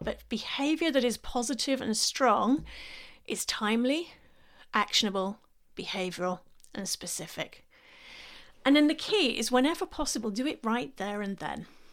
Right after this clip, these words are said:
But you need to get the person's permission. Even as a line manager, we do not have consent, psychological safety at work. <laughs> Very important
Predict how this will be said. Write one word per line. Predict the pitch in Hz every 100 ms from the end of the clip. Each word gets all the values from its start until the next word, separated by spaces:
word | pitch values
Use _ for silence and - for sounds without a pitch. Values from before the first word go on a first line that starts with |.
| - - -
But | 247
you | 254
need | 254 247 240 254 269 - -
to |
get | 311 233 220 -
the | 220
person's | - 208 185 190 175
permission. | - 185 175 - 165 170 - - - - -
Even | 262 294 311
as | 294
a |
line | 294 269 285
manager, | 262 190 165 180
we | 185 214
do | 208 262 277
not | 254 247 -
have | 254 247 185 -
consent, | - 254 226 254 156 -
psychological | - 180 - 214 226 277
safety | 262 - 226 - 254
at | -
work. | 294 285 -
<laughs> |
Very | 233 214 - - 285 247
important | 262 330 370 359 - 185 180